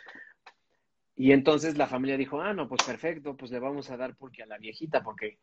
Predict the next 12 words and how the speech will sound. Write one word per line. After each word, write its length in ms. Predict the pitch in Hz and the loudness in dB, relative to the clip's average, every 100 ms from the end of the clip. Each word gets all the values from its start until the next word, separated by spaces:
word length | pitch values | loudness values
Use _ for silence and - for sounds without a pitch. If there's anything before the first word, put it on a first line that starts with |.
| _ _ _ _ | _ _ _ _
no 180 | 131 127 | 4 6
se 100 | 143 | 6
ahoga, 480 | 151 151 139 180 - _ _ _ _ | 4 2 -4 -8 -14 _ _ _ _
porque 240 | 123 123 | -16 -12
tiene 260 | 131 131 123 | -8 -8 -6
mango, 680 | 123 135 139 139 131 135 | -6 -6 -6 -6 -6 -4
apio, 960 | 123 131 131 - 127 123 120 120 123 - _ _ _ _ | -2 -4 -4 -8 -10 -6 -6 -8 -12 -18 _ _ _ _
no, 180 | 135 151 | -12 -10
pues 160 | 120 117 | -10 -14
hasta 260 | 110 117 | -8 -4
la 100 | 117 | -2
alimenta". 640 | 120 123 139 160 139 131 | -2 0 -2 0 -2 -4